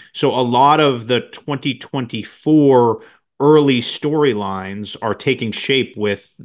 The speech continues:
personnel moves in the transfer portal. And, uh, quite frankly, the quarterbacks have, have really been the, the, the story. I mean, th-, they are the sport, right? You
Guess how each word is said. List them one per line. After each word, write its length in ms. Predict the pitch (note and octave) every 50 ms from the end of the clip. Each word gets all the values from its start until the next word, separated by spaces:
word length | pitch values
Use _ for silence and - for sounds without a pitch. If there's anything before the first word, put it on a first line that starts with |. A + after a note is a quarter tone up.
| _ _
personnel 500 | - - A#2 A2 - B2+ A2+ G#2 G#2+ A2+
moves 560 | A2+ G#2+ G#2 A2 A2+ A#2 A2+ A#2 A2+ - - -
in 160 | G2 G2 G2+ A2
the 80 | A#2+
transfer 400 | A#2 - C3+ D#3+ F3+ - - C3+
portal. 440 | A#2 - - A#2 G2+ - - - - _ -
And, 460 | A2 G#2+ A2 G#2+ G#2 G2+ G#2 G#2 G#2
uh, 240 | G2+ G2 G2 G2 - - _ _ _ - _ _ _ _ _
quite 160 | - D#3 D#3 D3+
frankly, 260 | F3 F3+ D#3 D#3 C3+
the 80 | B2
quarterbacks 680 | - - - - G#3+ A3 E3 G#2+ G#2+ A2+ C3 - - -
have, 160 | - B2+ A2 A2
have 200 | A#2 A2 A2+ A2
really 240 | A#2 C#3 D3 C#3+
been 280 | B2 G#2+ A#2+ B2 B2+ A#2+
the, 260 | A#2 A2+ G#2+ G#2 G2+ -
the, 200 | A2 A2 A2 A2
the 180 | G#2+ G#2+ A2
story. 460 | G#2 - - D3 C#3+ F#2+ F2 F2 A#2+
I 40 | A2
mean, 140 | G2 G2 G2
th-, 160 | G2 A2+ G#2+
they 160 | - B2 C#3+
are 180 | D3+ C#3 D#3+ E3
the 100 | C3+ D3
sport, 420 | - - - E3 B2+ G#2 F#2 - -
right? 320 | - A2 B2 C3+ - - _
You 260 | - G#2+ A#2 B2 A#2+